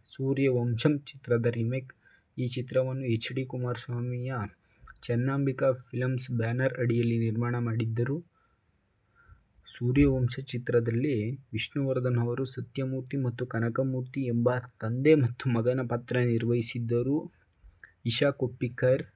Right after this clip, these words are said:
ವಿಜಯಲಕ್ಷ್ಮಿ ನಾಯಕಿಯರ ಪಾತ್ರದಲ್ಲಿ ನಟಿಸಿದ್ದ ಈ ಚಿತ್ರಕ್ಕೆ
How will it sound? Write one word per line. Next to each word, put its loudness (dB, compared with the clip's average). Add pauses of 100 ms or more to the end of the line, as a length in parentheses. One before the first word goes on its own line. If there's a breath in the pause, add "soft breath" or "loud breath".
(260 soft breath)
ವಿಜಯಲಕ್ಷ್ಮಿ 2
ನಾಯಕಿಯರ 0
ಪಾತ್ರದಲ್ಲಿ -2
ನಟಿಸಿದ್ದ -4
ಈ 0
ಚಿತ್ರಕ್ಕೆ 0